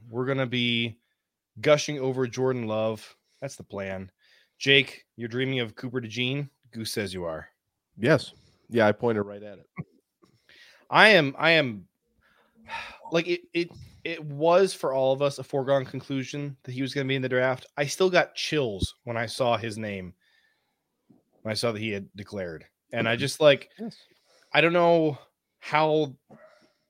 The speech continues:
Speaker 1: the rest of the world is gonna cope with the fact that, like, he is a Green Bay Packer already. It is happening. It's confirmed.
Speaker 2: Put it in the box.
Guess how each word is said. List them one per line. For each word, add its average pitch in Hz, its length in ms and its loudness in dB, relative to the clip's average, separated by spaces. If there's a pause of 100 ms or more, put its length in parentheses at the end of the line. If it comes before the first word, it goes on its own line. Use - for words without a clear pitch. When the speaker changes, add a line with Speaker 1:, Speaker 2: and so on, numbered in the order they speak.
Speaker 1:
the 127 100 -8
rest 139 220 0
of 156 40 -4
the 139 60 -4
world 135 180 0
is 113 60 -6
gonna 120 160 -6
cope 120 240 -2
with 110 80 -10
the - 60 -20
fact 113 240 -2
that, 92 120 -10
like, 107 300 -8 (1200)
he 135 260 -14
is 147 220 2
a 139 80 2
Green 117 240 -4
Bay 117 140 2
Packer 101 580 -4
already. 98 440 -6
It 104 180 -14
is 131 200 2
happening. 113 600 -2 (240)
It's 113 180 -8
confirmed. 98 600 -8 (2000)
Speaker 2:
Put - 140 -2
it 107 40 2
in 117 60 4
the 120 80 6
box. 117 420 6